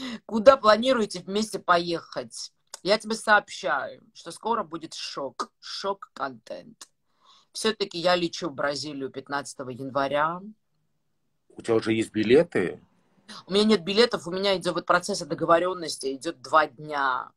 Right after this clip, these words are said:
Speaker 2: А ты меня возьмёшь с собой или у тебя другие планы?
Speaker 1: Нет, нет, ты в сто процентов в моей собачьей будке лежишь.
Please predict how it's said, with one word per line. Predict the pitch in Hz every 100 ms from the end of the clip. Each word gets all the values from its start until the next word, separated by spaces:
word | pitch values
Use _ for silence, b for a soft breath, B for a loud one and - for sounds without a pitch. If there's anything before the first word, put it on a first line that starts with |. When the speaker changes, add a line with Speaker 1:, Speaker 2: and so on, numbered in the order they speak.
| _
Speaker 2:
А | 101
ты | 117 139
меня | 139 135
возьмёшь | 139 131 202
с |
собой | 165 123 120
или | 127
у |
тебя | 123 117
другие | 117 110 113
планы? | - 98 92 85 78 82 _ _ _ _ _ _ -
Speaker 1:
Нет, | 202 196
нет, | 180 -
ты | 240
в | -
сто | - 233 226
процентов | 220 220 - 220 196 165 135
в |
моей | 175 175 180 180
собачьей | - 185 175 170 - 156
будке | 151 220 - 156
лежишь. | 139 135 120 123 110 - -